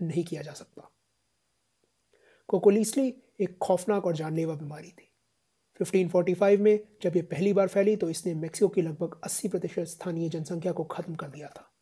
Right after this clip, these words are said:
खाली मेक्सिको के मध्य में स्थित Valley of Mexico में ही करीब आठ लाख लोग मारे गए। एक फ्रांसिस्कन विद्वान फ्रे बर्नार्डिनो डे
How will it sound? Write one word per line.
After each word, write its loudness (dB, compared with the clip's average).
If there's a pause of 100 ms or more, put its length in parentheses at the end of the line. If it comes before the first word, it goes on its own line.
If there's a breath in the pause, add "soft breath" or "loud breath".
(880)
खाली 4
मेक्सिको 4
के 6
मध्य 0
में 0
स्थित 2 (340 soft breath)
Valley 4
of -6
Mexico 6
में 6
ही 2 (200 loud breath)
करीब 2
आठ 2
लाख 2
लोग 0
मारे -8
गए। -14 (1300)
एक 12
फ्रांसिस्कन 2
विद्वान 0 (400)
फ्रे 12
बर्नार्डिनो 4
डे 2